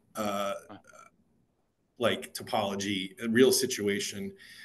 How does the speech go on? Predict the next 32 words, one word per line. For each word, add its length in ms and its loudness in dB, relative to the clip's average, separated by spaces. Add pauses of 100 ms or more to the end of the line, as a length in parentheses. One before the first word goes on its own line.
(160)
The 60 4
different 300 12
colors 440 8
are 40 2
gonna 180 -2
represent 520 -2
different 340 -10 (240)
ownerships 640 -2 (100)
of 240 0
this 360 -2 (440)
overall 400 0
facility. 640 -2 (1400)
And, 360 4 (600)
um, 500 2 (960)
I'm 240 6
sort 220 4
of 140 -6 (360)
throwing 260 6
us 100 2
all 200 6
in 120 6
at 100 2
the 100 -8
deep 320 -4
end 240 -6
here. 400 -4 (320)
So 240 6
the 100 6
green 360 4
is 140 2
owned 400 4
by, 420 0